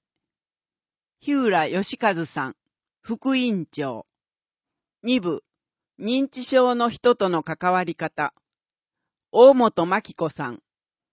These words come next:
認知症看護認定看護師。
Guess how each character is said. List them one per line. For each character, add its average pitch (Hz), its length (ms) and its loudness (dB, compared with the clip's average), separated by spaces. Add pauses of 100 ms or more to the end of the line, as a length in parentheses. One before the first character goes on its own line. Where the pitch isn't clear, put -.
(420)
認 247 260 -2
知 247 160 -8
症 240 280 4
看 208 340 -2
護 151 300 0
認 247 240 0
定 240 280 4
看 208 320 -2
護 185 140 2
師。 - 280 -12